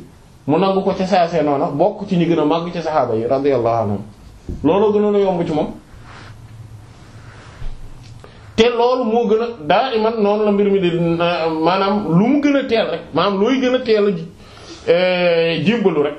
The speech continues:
muy muy noona maanaam, euh, <laughs> jébbalu ci sensu jébbalu ci kaw ci dëgg maanaam looy gën a teel a jébbalu ci dëgg rek muy noona ndax yàlla ci boppam wa anna allaha huwal haqqul mubin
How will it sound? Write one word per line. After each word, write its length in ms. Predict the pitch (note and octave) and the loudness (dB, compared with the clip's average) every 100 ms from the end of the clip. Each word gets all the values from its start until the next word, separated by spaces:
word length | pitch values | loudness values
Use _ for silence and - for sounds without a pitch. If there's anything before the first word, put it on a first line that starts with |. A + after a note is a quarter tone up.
| - | -2
muy 220 | C#3+ E3 | 0 2
muy 160 | D3+ D#3 | 2 2
noona 320 | D3 A#2+ A2+ - | 0 -2 -6 -6
maanaam, 340 | C3 D3+ F3+ E4 - - - - - - - - - C3+ | -2 0 0 -4 -10 -20 -20 -20 -20 -20 -20 -20 -2 2
euh, 160 | D3 E3 - - C#3+ C3+ | 2 0 -6 -4 -4 -4
<laughs> 400 | - - - - | -10 -16 -14 -6
jébbalu 800 | C3+ F#3 E3+ F3+ F#3 F3+ F3 E3+ | 0 2 2 2 2 4 2 2
ci 120 | E3+ | 0
sensu 360 | E3+ E3 E3 D#3+ D3+ D3 C#3+ B2 | 2 0 0 0 2 2 2 2
jébbalu 400 | F#3+ E3 E3 E3+ | 2 2 0 0
ci 60 | - | 0
kaw 140 | F#3+ | 0
ci 80 | E3+ | 2
dëgg 200 | E3+ A#2 - - - - - - | 0 0 -6 -14 -20 -20 -14 -4
maanaam 160 | B2 D3 | 0 2
looy 140 | E3 | 2
gën 160 | E3 E3 | 0 0
a 60 | |
teel 260 | E3 D#3+ D3+ | 0 0 2
a 60 | C3+ | 2
jébbalu 380 | C#3+ C#3+ C#3 C3 | 0 0 0 0
ci 60 | D3 | 0
dëgg 260 | C3+ C3 - - - - - - - | -2 -4 -10 -18 -20 -20 -20 -12 -4
rek 180 | D3+ | -2
muy 160 | D3 C#3+ | 0 0
noona 360 | C#3 B2 A#2 C3 | 0 -2 -4 -4
ndax 180 | C3+ D3+ | -2 0
yàlla 460 | D3+ F3+ G#3+ G3 E3+ | 2 2 2 0 -2
ci 60 | |
boppam 300 | D3+ D3+ D#3 D3 | -2 -2 2 0
wa 120 | D3 | 2
anna 340 | F3+ G3+ F3+ D#3+ | 0 0 -2 -2
allaha 580 | D3 D3 E3 E3 B2+ G#2+ | 0 2 2 -2 -6 -2
huwal 260 | C#3+ D3 - - | 0 0 -2 -2
haqqul 400 | F3 - F3 - | -2 0 -2 0
mubin 380 | C#3 C3+ A2+ | 0 0 -2